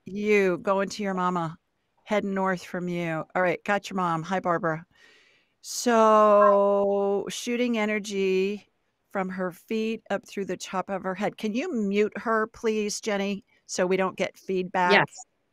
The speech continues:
Speaker 1: from that? That'd
Speaker 2: Yes,
Speaker 1: be
Speaker 2: she's
Speaker 1: great.
Speaker 2: muted.
Speaker 1: Okay, great. All right, I've got that. So,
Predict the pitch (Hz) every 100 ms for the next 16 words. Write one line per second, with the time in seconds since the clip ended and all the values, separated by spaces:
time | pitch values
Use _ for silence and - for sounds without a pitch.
0 | - - 190 185 180 170 190 196 151 170
1 | 156 151 - - - _ _ _ _ _
2 | - 175 180 156 _ - 156 151 - _
3 | _ - 180 170 135 - - 151 _ 202
4 | 196 208 - 175 160 151 156 - - _
5 | _ _ - - _ - - - 214 208
6 | 202 202 202 202